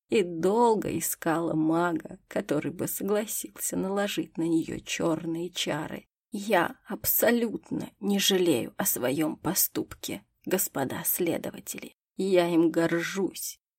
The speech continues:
Справедливость восстановлена. И если в нашем государстве за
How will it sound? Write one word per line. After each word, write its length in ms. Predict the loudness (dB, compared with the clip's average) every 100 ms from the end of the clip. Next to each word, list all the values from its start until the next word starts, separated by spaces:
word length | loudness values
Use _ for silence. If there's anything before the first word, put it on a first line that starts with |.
| -8
Справедливость 1300 | -6 -2 -2 -2 -4 -2 2 2 2 -6 -8 -10 -12 -4
восстановлена. 1040 | -2 0 0 0 2 2 0 -6 -10 -10 -18 _ _ _ 0
И 100 | 4
если 460 | 4 2 0 0
в 100 | 0
нашем 480 | 0 -2 -2 -4 -8
государстве 840 | -6 -4 -2 -2 -2 -4 -10 -10 -6
за 200 | -4